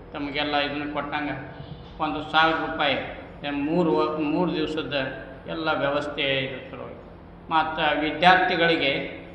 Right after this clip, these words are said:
ರಿಯಾಯಿತಿ ರೇಟ್ ಏಳ್-, ಏಳ್ನೂರ ಐವತ್ತು ರೂಪಾಯಿ ಇಟ್ಟಿದ್ದೀವಿ. ಆ, ಇದನ್ನು ಸ-, ಉಳಿದೆಲ್ಲ ಸಂಸ್ಥೆಗೆ ಮತ್ತು ಪೋಷಕರು ಇದೆಲ್ಲ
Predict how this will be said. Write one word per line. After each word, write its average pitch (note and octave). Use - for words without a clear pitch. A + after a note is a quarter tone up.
ರಿಯಾಯಿತಿ D#3
ರೇಟ್ C#3+
ಏಳ್-, D#3+
ಏಳ್ನೂರ D#3+
ಐವತ್ತು D3+
ರೂಪಾಯಿ C3
ಇಟ್ಟಿದ್ದೀವಿ. C3
ಆ, D#3+
ಇದನ್ನು E3
ಸ-, D#3
ಉಳಿದೆಲ್ಲ F3
ಸಂಸ್ಥೆಗೆ D3
ಮತ್ತು D3
ಪೋಷಕರು C3+
ಇದೆಲ್ಲ C3+